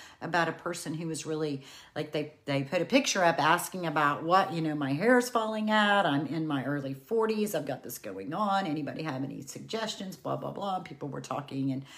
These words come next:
I didn't have any 'cause, you know, I've told you guys I'm not, I'm not, like, that is not my area. I'm not good at that stuff at all. I'm just not that, it's just not my thing.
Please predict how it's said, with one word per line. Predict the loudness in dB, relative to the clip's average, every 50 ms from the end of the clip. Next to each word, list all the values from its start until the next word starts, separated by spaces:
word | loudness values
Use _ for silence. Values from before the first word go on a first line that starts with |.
| -20 -18 -18 -20 -20 -20 -20 -16 -4
I | 0 2 4
didn't | 4 4 4
have | 2 2 2
any | 2 2 0
'cause, | 0 -2 -2 -2
you | 0 0
know, | 2 2 0 0 -4 -8 -14 -14 -12
I've | -12 -6
told | -4 -4 -4 -2
you |
guys | -4 -4 -4 -2 -2
I'm | 0 0 2
not, | 2 0 0 -2 -4 -4 -2
I'm | -2
not, | 0 0 -2
like, | -4 -10 -14 -6 -2
that | -2 -2 -2
is | -2 -4 -4
not | -2 0 0 0 0 0 0 -2
my | -2 -4 -4 -4
area. | -6 -6 -4 -4 -4 -6 -6 -6
I'm | -6 -4
not | -4 -6 -6 -8 -10
good | -10 -10 -10
at | -10 -8
that | -8 -8 -8 -8
stuff | -10 -8 -8 -8 -8 -10 -12 -18 -12 -6
at | -4 -4 -2
all. | -2 -2 -2 -4 -6 -8 -12 -12
I'm | -12 -10 -12 -12 -14 -18 _ _ _
just | -10 -10 -10 -10 -14 -18 _ _ _ _ _ _ _ -8
not | -4 -2 -2 -2 -2 -4 -8
that, | -10 -10 -10
it's | -12 -12 -12
just | -10 -10 -8 -8
not | -8 -8 -6
my | -8 -10
thing. | -6 -4 -2 0 0 0 -2 -2